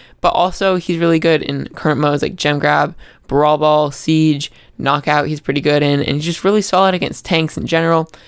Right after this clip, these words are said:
But also, he has a really good matchup against most of the other brawlers in the game. And then adding this hypercharge just pushed him over the edge, I think, to make him the actual brawler that is really good. So overall, I feel like recently Spike has been, like,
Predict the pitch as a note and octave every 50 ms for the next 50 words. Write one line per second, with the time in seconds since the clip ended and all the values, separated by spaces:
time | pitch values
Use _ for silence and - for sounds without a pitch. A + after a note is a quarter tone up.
0 | - - - - F#3 F#3+ - A3 G#3+ G#3 F#3+ F3 D#3+ F3 F#3+ F#3+ F#3+ F3+ E3+ E3
1 | D#3+ E3 - - D#3+ D#3+ D#3+ D3 - - - C#3 C#3+ C#3 - - C#3 - - C#3
2 | C#3 - - A#2 A#2+ B2 C3+ C#3 C3 B2+ C3+ C#3 C#3+ D3 C#3+ - - - - -
3 | - - - - G3 F#3+ F#3+ - G#3+ A#3+ B3 B3 A#3 A3+ - G#3 G3 G3+ F#3+ F#3
4 | - F#3 F3+ E3+ - - E3+ E3+ - - - - - G#3+ G#3 - - A3 G3+ F#3+
5 | F#3+ F#3 E3+ D#3+ C#3 D3+ D3 D3+ D3+ D3+ - E3 D#3 D3+ - - - C#3+ C#3+ C#3
6 | - D3+ C#3+ C#3+ - - - C#3+ - - E3 - - - E3 D#3 D#3 D3+ D3 D3
7 | D3 D3 D3 C#3+ - - - - E3+ C#3+ C3 - - C3 - - - - F3 -
8 | - - F#3 G3 G3 F#3+ F#3 F#3+ - - - - - - - - - B3+ B3 A#3+
9 | - G#3 - G#3 F3+ G3 G3+ F#3+ - - - G3+ G3 - - G#3 F#3 F3+ F#3+ F3
10 | D#3+ D#3 D#3+ D3 C3+ - -